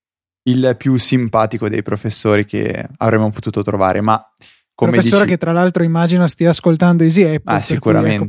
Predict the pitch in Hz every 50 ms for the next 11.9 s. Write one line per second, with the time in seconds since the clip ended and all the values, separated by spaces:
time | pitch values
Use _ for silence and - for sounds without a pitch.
0 | - - 107 107 175 175 175 175 175 170 160 143 160 147 - - 170 160 160 156
1 | 160 160 156 139 - 156 143 - 156 147 - - 156 151 147 - - 160 156 147
2 | 143 143 - - 147 - - 151 143 143 160 _ - 165 139 160 156 147 147 -
3 | 160 147 139 - - 135 - 120 107 110 113 120 127 123 127 - 123 113 107 -
4 | 123 120 120 123 131 131 127 120 120 120 127 135 123 - 135 135 131 - 107 120
5 | 110 107 110 120 123 117 117 117 117 117 117 - - 113 110 107 104 107 113 139
6 | 147 143 151 165 - _ _ _ _ _ _ _ _ _ _ _ _ _ _ _
7 | _ _ _ _ - - 120 120 123 127 127 127 127 135 123 123 113 107 107 107
8 | 110 120 117 - - 113 110 113 107 107 107 107 107 - - - - 117 110 110
9 | 104 107 107 127 _ _ _ _ _ _ - 180 - - - - 143 - _ -
10 | 135 123 113 107 107 107 107 110 107 113 - - 117 110 110 135 131 123 123 120
11 | 110 110 110 135 120 110 107 110 113 - - 127 127 131 131 135 135 -